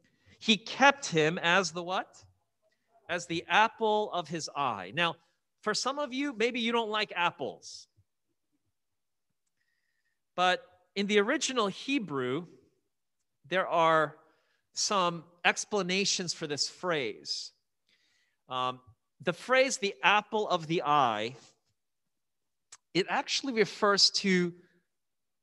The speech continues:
the little centerpiece of your eye that we call the pupil. And when the Bible says that he kept him as the apple of his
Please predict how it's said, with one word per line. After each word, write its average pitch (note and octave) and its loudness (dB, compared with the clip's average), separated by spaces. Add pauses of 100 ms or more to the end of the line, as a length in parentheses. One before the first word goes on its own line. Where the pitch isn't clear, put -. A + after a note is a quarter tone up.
(240)
the D3+ 4
little A3+ 2
centerpiece G#3 -6
of D#3+ -4
your D3 -6
eye E3 -2
that D3+ -10
we D#3+ -8
call E3 -8
the C#3 -12
pupil. - -14 (1800)
And F#3+ -6 (460)
when A3 0
the A#3 6
Bible D#4 4
says A#3+ 0
that G3 2
he F#3+ -8
kept - -4
him D3 -2
as E3+ -2
the E3 -4
apple F#3 4
of D#3 -2
his D#3+ -8